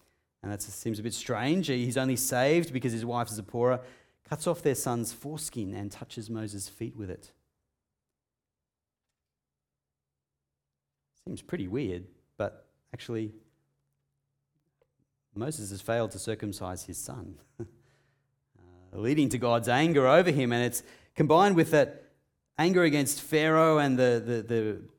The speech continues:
punishment of killing the firstborn son. It's foreshadowing the death that will be required, bloodshed to satisfy God's anger at Pharaoh's defiance and to allow his people to be finally saved from Egypt. Again,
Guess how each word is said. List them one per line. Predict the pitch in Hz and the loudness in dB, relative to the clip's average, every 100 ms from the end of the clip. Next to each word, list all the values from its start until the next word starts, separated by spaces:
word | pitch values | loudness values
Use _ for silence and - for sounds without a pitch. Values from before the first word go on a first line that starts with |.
| _ _ | _ _
punishment | - 156 170 - 131 | -2 0 0 0 0
of | 117 - | 0 -4
killing | - 160 175 | -8 -4 -2
the | 131 | -2
firstborn | - 120 113 - 110 107 | -4 -6 -6 -6 -6 -6
son. | 101 113 107 107 104 - _ _ _ _ _ _ _ _ _ | -4 -4 -4 -4 -8 -18 _ _ _ _ _ _ _ _ _
It's | - | -16
foreshadowing | - 113 147 165 139 104 | -10 -8 -6 -2 -2 -2
the | |
death | 98 131 131 - | -4 -6 -6 -6
that | 117 | -6
will | 113 | -6
be | 107 | -6
required, | 101 101 - 98 90 82 - _ _ _ _ _ _ _ | -6 -8 -10 -10 -8 -10 -16 _ _ _ _ _ _ _
bloodshed | 104 123 139 127 - 120 113 85 82 _ | -10 -6 -6 -6 -4 -2 0 -4 -12 _
to | 95 | -14
satisfy | - 120 120 117 101 | -10 -6 -6 -6 -8
God's | 95 95 92 | -8 -10 -10
anger | 107 113 98 90 - _ _ _ _ | -6 -4 -6 -8 -18 _ _ _ _
at | 101 | -12
Pharaoh's | 113 101 98 | -6 -4 -4
defiance | 107 - 110 110 110 95 98 | -8 -12 -10 -6 -6 -6 -8
and | 92 | -8
to | 92 | -8
allow | 95 95 107 110 104 | -6 -6 -2 -2 -2
his | 98 | -6
people | - 95 87 82 _ _ _ _ _ _ _ _ _ _ _ | -8 -10 -10 -14 _ _ _ _ _ _ _ _ _ _ _
to | 95 | -12
be | |
finally | 92 110 101 92 | -8 -6 -6 -6
saved | 92 95 92 92 | -8 -6 -6 -6
from | 95 | -6
Egypt. | 101 95 113 | -6 -8 -6
Again, | 110 113 90 | -4 -2 -4